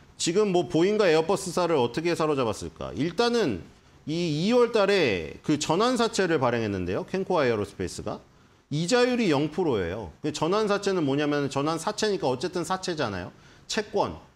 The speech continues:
우리가 채권임-, 채권을 사면 내가 채권자가 되는 거잖아요. 그럼 채무자한테 이자를 받아야 될 거 아니에요. 근데 이자율이 영 프로입니다.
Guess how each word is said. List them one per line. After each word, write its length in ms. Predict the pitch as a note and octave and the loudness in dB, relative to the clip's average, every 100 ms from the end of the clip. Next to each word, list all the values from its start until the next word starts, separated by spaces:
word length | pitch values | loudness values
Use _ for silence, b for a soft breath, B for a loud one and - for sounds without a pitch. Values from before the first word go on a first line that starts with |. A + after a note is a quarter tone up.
| - | -4
우리가 340 | D3 G3 F#3+ | -2 0 0
채권임-, 580 | - A3 - A3+ G3 E3+ | -2 -4 -2 0 0 -2
채권을 360 | - G#3+ G#3+ F#3 | -4 -2 -2 -2
사면 500 | F#3+ F#3+ F3+ C#3 G#2+ | -2 0 0 -2 0
내가 240 | B2 F3 | 0 -2
채권자가 640 | - A#3 - C4+ A#3+ G3+ C#3+ | -4 -6 -2 -2 0 0 0
되는 280 | A2 A#2+ | -2 -2
거잖아요. 460 | A#2 F#2+ F2 F#2 F#3+ B B B | -2 -4 -4 -6 -10 B B B
그럼 160 | G#3 G3+ | -4 -2
채무자한테 640 | B3+ C4+ C4 A#3 G#3 F#3+ | -2 0 0 0 0 0
이자를 560 | D3 C#3+ E3 A#3 B3+ B3 | -2 -2 0 0 0 0
받아야 320 | E3+ B2+ A2 | 0 0 0
될 180 | G2+ E2 | -2 -4
거 120 | F2+ | -8
아니에요. 520 | D#2+ D#2 D2+ D2 D2 - B B | -8 -10 -10 -12 -16 -20 B B
근데 220 | A3+ A3+ | -2 0
이자율이 500 | D3+ E3+ B3 A3+ G3 | 0 0 2 2 2
영 220 | B2+ B2+ | 0 0
프로입니다. 520 | C3+ G3 A#2+ E2 - | -2 -2 -2 -4 -8